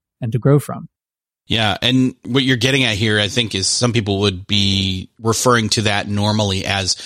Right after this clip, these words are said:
Speaker 2: reading people. You mentioned the word tell. That's often one of the only things people know about poker other than the phrase all in.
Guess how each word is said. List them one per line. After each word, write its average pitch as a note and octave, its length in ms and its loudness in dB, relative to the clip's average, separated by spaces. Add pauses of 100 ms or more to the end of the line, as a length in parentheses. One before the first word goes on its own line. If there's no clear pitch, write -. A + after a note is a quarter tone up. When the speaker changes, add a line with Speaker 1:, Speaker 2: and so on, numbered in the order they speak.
(200)
Speaker 2:
reading A2 560 2
people. F2 480 -4 (260)
You G#2 120 2
mentioned G#2+ 320 2
the G2+ 60 2
word F#2+ 260 -2
tell. G2 360 0 (220)
That's A2+ 240 -2
often G2 540 0 (100)
one A#2+ 160 2
of G#2+ 80 -2
the G#2 100 2
only A2+ 260 2
things F#2+ 280 -2
people G2 240 -2
know F#2+ 180 -2
about F2+ 340 -4
poker F#2+ 380 0
other F#2+ 200 0
than F#2+ 120 -4
the F2+ 80 -4
phrase F#2+ 280 -2
all G#2+ 260 0
in. F#2 280 -4